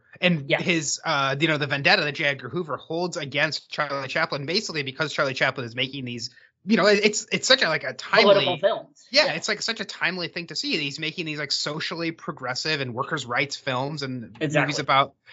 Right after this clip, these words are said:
Speaker 1: yeah, movies about, you know, the elite class and the working class. And, you know, you
Speaker 2: Yeah.
Speaker 1: can see that in a lot of the movies that we've seen that Charlie Chaplin has been in, those, those
Speaker 2: Absolutely.
Speaker 1: themes. And J. Edgar Hoover is,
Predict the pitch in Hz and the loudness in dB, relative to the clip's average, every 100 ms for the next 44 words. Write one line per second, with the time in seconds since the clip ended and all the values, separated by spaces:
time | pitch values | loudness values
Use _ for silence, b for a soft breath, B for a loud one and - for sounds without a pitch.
0 | B 156 131 143 143 156 - 131 127 131 | B 2 4 2 0 0 -2 -2 2 4
1 | 127 - 156 123 127 - _ 151 139 131 | 2 -2 -8 -6 -8 -10 _ -10 -2 -2
2 | 123 151 - 156 143 143 143 135 127 139 | 0 -2 0 0 0 0 -2 -2 -2 -2
3 | 135 139 143 143 139 120 113 B B 170 | -4 -2 2 2 0 -4 -6 B B 4
4 | 180 151 139 - 269 135 135 135 135 127 | 6 4 2 2 4 2 2 0 0 -2
5 | 139 127 120 120 - - 127 127 - 127 | -2 -2 -4 -6 -10 -8 -4 -2 -2 -2
6 | 120 123 - 135 117 135 113 113 110 110 | -4 -6 -2 -2 2 0 0 -2 -6 -2
7 | 131 170 - 110 101 120 b b 147 139 | 2 2 0 -6 -6 -6 b b -2 2
8 | 170 139 123 147 254 180 143 - _ _ | 2 2 0 2 4 4 2 -6 _ _
9 | _ _ 175 175 180 190 156 170 247 147 | _ _ 2 4 6 6 4 2 2 2
10 | 135 131 - | 2 0 -8